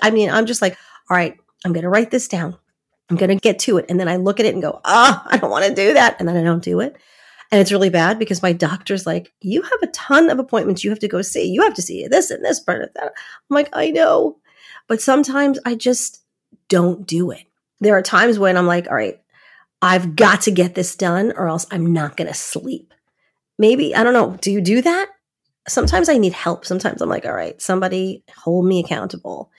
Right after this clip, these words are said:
You know, s-, especially my doctor. She's really funny. She's, um, a wonderful Russian woman, and she has this great accent. She's, and I'm afraid of her. <laughs> So she says, "Did you do what I said to do?" And I'm like, "No, I didn't." So I need that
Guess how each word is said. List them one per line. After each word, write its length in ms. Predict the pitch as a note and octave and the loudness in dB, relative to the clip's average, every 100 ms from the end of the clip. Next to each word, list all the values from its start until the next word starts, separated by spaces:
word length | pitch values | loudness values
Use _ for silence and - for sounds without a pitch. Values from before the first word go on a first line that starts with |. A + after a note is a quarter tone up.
| _ _ _ _ _ | _ _ _ _ _
You 80 | F3+ | -4
know, 120 | E3+ E3 | -2 -4
s-, 120 | - | -8
especially 380 | - - G#3 G#3 | -8 0 2 2
my 160 | F3+ G2 | -2 -2
doctor. 360 | - G#2+ - | -4 -8 -8
She's 220 | - G2 F3 | -10 -8 -6
really 200 | G2 - | -6 -6
funny. 300 | - F#2+ - | -8 -8 -8
She's, 320 | - - F#3 | -8 -10 -8
um, 260 | - - - _ _ _ | -6 -8 -12 _ _ _
a 100 | F#3+ | -2
wonderful 440 | F3 G3 F#3+ F3 | 2 2 2 -2
Russian 360 | F3+ E3+ F3 F3 | -4 -4 -2 -2
woman, 260 | F3 E3+ E3 | 0 -2 -6
and 100 | - | -8
she 260 | - F3 _ _ _ _ | -8 -10 _ _ _ _
has 240 | - F3+ F3 | 0 0 0
this 120 | F3 | -6
great 380 | E3+ F3 F3 E3+ | -2 0 0 -2
accent. 520 | B2 - - - - | -6 -6 -6 -6 -6
She's, 300 | - G3 - _ _ _ | -8 -8 -10 _ _ _
and 80 | G3+ | 2
I'm 80 | G#3 | 2
afraid 320 | G3 F#3+ F#3+ | 2 0 0
of 100 | F#3+ | -2
her. 260 | F3 F#3+ - | -4 -6 -8
<laughs> 60 | - - - - - | -12 -10 -12 -12 4
So 120 | E4+ | 4
she 220 | - D4 | 6 2
says, 460 | D4+ - A#3+ G#3+ - _ | 2 2 2 2 -6 _
"Did 180 | F3+ E3+ | -4 -4
you 80 | E3+ | -4
do 160 | E3+ | -2
what 100 | E3+ | -2
I 100 | F3 | -2
said 220 | F3 F3+ F3 | -2 -4 -4
to 80 | F3+ | -2
do?" 300 | B3+ G4+ G4+ | 2 0 0
And 100 | E4+ - - - | -4 -4 -8 -2
I'm 100 | A#3 | 2
like, 220 | A#3 C4+ _ | 2 -2 _
"No, 420 | - - E4 F#4 - - | 0 2 4 0 -6 -6
I 60 | |
didn't." 400 | B3+ C#4 D4 E4 - - - | -2 0 -2 -4 -8 -12 -12
So 440 | - - B3 A#3+ - | -6 4 6 6 2
I 160 | - A#3 | 2 2
need 440 | A#3 B3+ C4 B3 | 4 0 0 0
that 440 | G#3 G#3 G3+ - | 2 2 2 0